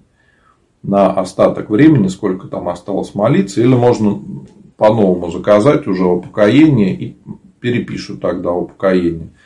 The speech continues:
Ну, то есть, э, страшного в этом ничего нет, такое бывает. Я могу сказать, что вот когда служил на острове Городомля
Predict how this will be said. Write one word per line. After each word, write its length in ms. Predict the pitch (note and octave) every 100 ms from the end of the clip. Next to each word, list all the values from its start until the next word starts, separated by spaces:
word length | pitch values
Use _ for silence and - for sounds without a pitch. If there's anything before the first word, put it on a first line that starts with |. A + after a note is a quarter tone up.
| _ _ _ _
Ну, 140 | D#3
то 120 | D#3 D3
есть, 200 | - -
э, 220 | C#3 B2 A2+
страшного 640 | - D3+ D3 C3+ C3 B2+
в 40 |
этом 200 | B2 B2
ничего 320 | A#2 - B2+ B2
нет, 240 | D#3+ F3
такое 340 | - - A2+
бывает. 520 | G2+ G#2 C3 F3+ C#3 - _ _ _ _ _ _ _ _ _ _ _ _ _ _
Я 140 | A#2 B2+
могу 220 | B2+ B2
сказать, 420 | - B2+ B2+ D3
что 240 | - B2 A2
вот 180 | G2+ - - - - -
когда 400 | - A2+ A#2 A#2+
служил 640 | - A#2 A#2 A2 A2+ G2 -
на 220 | A2 A#2
острове 440 | B2 A#2+ - G#2 G2
Городомля 760 | G#2 A#2 C3 E3 F#3 A2 F2+